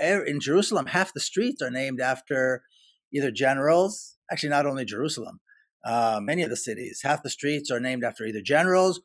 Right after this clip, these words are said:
or military units, or, you know, the tank brigade road. I mean, that's how everything is, uh, that's, that, that's how everything is, is, is, that's the, the reality there in Israel.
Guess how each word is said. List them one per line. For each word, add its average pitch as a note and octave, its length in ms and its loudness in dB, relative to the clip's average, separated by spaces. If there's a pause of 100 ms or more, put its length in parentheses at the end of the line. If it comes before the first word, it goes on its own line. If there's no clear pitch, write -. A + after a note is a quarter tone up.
(120)
or F3 100 4
military G#3 560 6
units, G2 600 -10 (760)
or, D3 480 6
you F3 120 0
know, C#3+ 220 4
the D3+ 100 0
tank G3+ 360 2
brigade A#2 580 -2
road. A#2 380 -4
I D#3 80 -2
mean, F3+ 160 -4
that's F3 480 -2
how D#3+ 180 2
everything D#3+ 460 -2
is, B2+ 280 -4 (640)
uh, C#3 240 -6
that's, D#3+ 260 2 (120)
that, D3 180 2
that's F3+ 480 2
how D#3+ 220 4
everything E3 360 0
is, C#3 180 -4
is, C#3+ 220 -4
is, C#3 420 -8 (140)
that's D#3 220 -4
the, E3 120 0 (160)
the C#3 140 -4
reality C3+ 520 2
there G2+ 240 -8
in G#2+ 60 -12
Israel. G2+ 340 -14